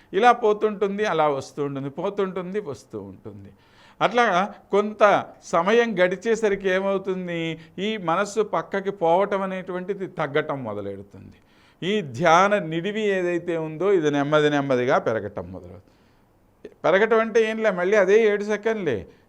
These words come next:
కానీ ఈ మధ్యలో వచ్చేటువంటి అవాంతరాలు ఏవైతే ఉన్నాయో అవి ఎంత వీలైతే అంత తొందరగా వాటిని దూరం చేసుకుంటూ మనం వెళ్ళిపోతుంటాం. అంటే దీన్ని దగ్గరికి తీసుకొని వస్తూ ఉంటాం అన్నమాట.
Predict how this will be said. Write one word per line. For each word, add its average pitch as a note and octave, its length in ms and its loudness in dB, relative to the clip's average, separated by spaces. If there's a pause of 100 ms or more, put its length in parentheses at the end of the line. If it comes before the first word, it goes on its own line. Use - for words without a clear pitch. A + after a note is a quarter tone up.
కానీ F#3 280 2
ఈ A#3 240 -4
మధ్యలో F#3 540 2
వచ్చేటువంటి G3+ 720 0
అవాంతరాలు F#3+ 720 2
ఏవైతే E3+ 400 -4
ఉన్నాయో D3+ 480 -4
అవి G3 260 -2
ఎంత D#3 320 -8
వీలైతే D#3+ 680 -4
అంత E3+ 280 -6
తొందరగా D3 580 0
వాటిని E3 480 2 (280)
దూరం A#3 380 10
చేసుకుంటూ C3+ 500 -4
మనం A#2+ 260 -8
వెళ్ళిపోతుంటాం. G2+ 880 -10 (340)
అంటే F3 240 2
దీన్ని A3+ 500 0 (200)
దగ్గరికి D#3+ 540 4
తీసుకొని D#3 480 -4
వస్తూ C3 400 -6
ఉంటాం G2+ 500 -8
అన్నమాట. A2 560 -2